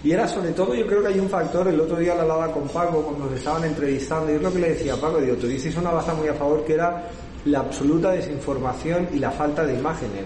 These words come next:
no había nada. O sea, claro, era afrontar una película de, del punto de partida de cero, o sea, y eso yo creo que fue una carta muy importante para la película. Y además yo recuerdo que unos meses atrás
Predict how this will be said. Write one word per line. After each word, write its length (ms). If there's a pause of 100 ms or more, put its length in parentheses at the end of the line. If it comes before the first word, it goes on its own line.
no 100
había 220
nada. 400 (1300)
O 40
sea, 600 (500)
claro, 280
era 360
afrontar 400
una 160
película 680
de, 280
del 240
punto 260
de 60
partida 340
de 120 (120)
cero, 220 (140)
o 20
sea, 420 (720)
y 100
eso 140
yo 140
creo 180
que 140
fue 500
una 260
carta 1000
muy 200
importante 500
para 220
la 80
película. 460 (520)
Y 40
además 260
yo 80
recuerdo 460
que 100
unos 320
meses 260
atrás 540